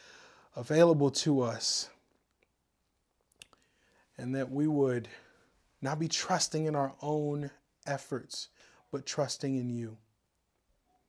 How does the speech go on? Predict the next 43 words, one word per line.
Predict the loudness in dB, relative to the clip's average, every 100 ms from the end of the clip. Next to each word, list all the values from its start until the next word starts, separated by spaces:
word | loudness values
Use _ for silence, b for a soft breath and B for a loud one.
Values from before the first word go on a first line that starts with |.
| _ _ b b b
Lord, | 6 6 6
we | 2
keep | 0 -2 -2
praying, | -2 2 4 4
and | 2
we | 0
want | 2 0
to | 0
see | 0
revival | 2 2 4 4 2 0
come | -2 -4 -4
to | 0 4
our | 6 6
land. | 2 -2 -2 -2 -6 -10 _ b b b b b b -6
God, | -2 2
we | 2
have | 4 4
a | 4
vision | 2 2 2
of | 0
seeing | 0 0 2
revival | 2 4 6 6 4
come | 0 -2
to | -2
the | -2
shores, | -2 2 4 6 4
even | 0 0
of | -2
Ventura. | -2 -2 0 4 4
We | 4 2
see | 0 -2
you | 0 0
calling | 4 4 4 0
more | 2 2 2
and | 0
more | 2 2
churches | 0 0 0 2 0 0
and | -2 -2
church | 0 0 -2
plants | -4 -2 -2 -4
and | -6
people | -4 -2 0 -2
here, | 0 2 2